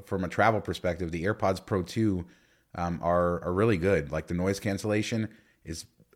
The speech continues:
I would say, s-, noticeably better than on the original AirPods Pro. Like, you can, when you're on a plane, you can almost hear no noise,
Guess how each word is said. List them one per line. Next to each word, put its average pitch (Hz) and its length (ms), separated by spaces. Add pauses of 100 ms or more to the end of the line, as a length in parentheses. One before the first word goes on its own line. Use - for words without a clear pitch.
I 101 80
would - 120
say, 135 160
s-, - 200
noticeably 101 680
better 85 460 (400)
than 90 380
on 92 220
the 87 140
original 101 320
AirPods 101 500
Pro. 107 280
Like, 90 200
you 101 60
can, 107 240
when 92 240
you're 110 140
on 131 80
a 107 60
plane, 107 340
you 104 80
can 98 140
almost 98 360
hear 92 160
no 92 180
noise, 87 460